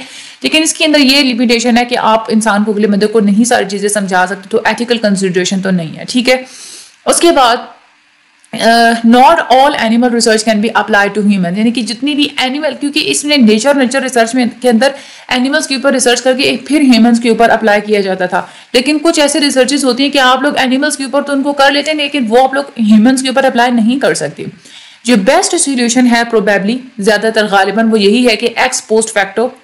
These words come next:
retrospective studies, जो कि हम लोग पिछले lecture में already इसको discuss कर चुके हैं। उसके बाद आगे हम लोग <clears throat>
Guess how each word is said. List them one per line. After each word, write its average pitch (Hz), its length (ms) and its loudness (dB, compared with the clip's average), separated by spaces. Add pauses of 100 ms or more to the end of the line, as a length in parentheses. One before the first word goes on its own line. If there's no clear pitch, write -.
(140)
retrospective 220 720 0 (220)
studies, 214 360 0
जो 214 180 2
कि 214 60 2
हम 208 160 2
लोग 214 120 0
पिछले 226 220 0
lecture 196 280 0
में 214 120 2
already 233 340 4
इसको 214 240 0
discuss 185 320 -2
कर 165 140 0
चुके 147 260 -10
हैं। - 120 -10 (800)
उसके 359 180 2
बाद 294 260 2
आगे 240 280 -2
हम 262 200 2
लोग 247 200 2 (120)
<clears throat> 247 440 4